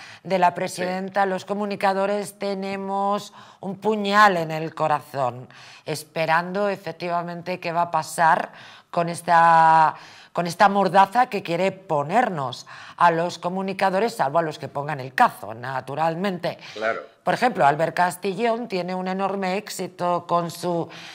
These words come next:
Speaker 1: canal en YouTube, Castillón Confidencial,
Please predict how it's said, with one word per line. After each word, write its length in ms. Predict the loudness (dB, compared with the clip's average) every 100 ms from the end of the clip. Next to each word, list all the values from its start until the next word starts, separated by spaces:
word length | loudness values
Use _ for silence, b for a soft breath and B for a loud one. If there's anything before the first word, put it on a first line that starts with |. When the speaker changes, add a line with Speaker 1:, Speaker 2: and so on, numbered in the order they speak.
| B
Speaker 1:
canal 520 | 2 2 4 4 4 4
en 240 | 0 -4
YouTube, 540 | -4 -4 -4 -6 -6 -4
Castillón 520 | -4 -4 -4 -4 -2
Confidencial, 960 | -6 -6 -6 -4 -4 -4 4 6 6